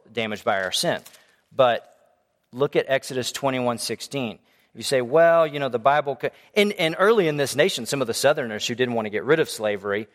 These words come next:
uh, many of our founders wanted to get rid of it, but they knew, and they fought to get rid of it, but they knew that we would never unite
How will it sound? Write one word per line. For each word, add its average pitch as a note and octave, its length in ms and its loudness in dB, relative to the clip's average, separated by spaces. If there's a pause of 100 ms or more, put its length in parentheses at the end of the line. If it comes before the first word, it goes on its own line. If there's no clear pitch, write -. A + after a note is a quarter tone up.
(520)
uh, G#2+ 140 -10
many C#3+ 320 0
of B2 80 -2
our G#2 140 0
founders A#2+ 560 -4
wanted A2+ 260 -4
to G#2+ 60 -10
get G2 160 -10
rid A2+ 160 -2
of G#2+ 80 -4
it, G2+ 100 -6
but G#2+ 140 -10
they G#2 100 -4
knew, A#2+ 600 -2
and A2 160 -10
they G#2+ 100 -2
fought - 380 0
to B2 80 -14
get G#2+ 160 -8
rid A2+ 100 -4
of G#2 80 -6
it, A2 100 -8
but A2+ 140 -12
they A2 100 -4
knew B2 440 -2
that G#2+ 160 -2
we A#2 100 -4
would A2 140 -6
never D3 280 2
unite B2 720 -6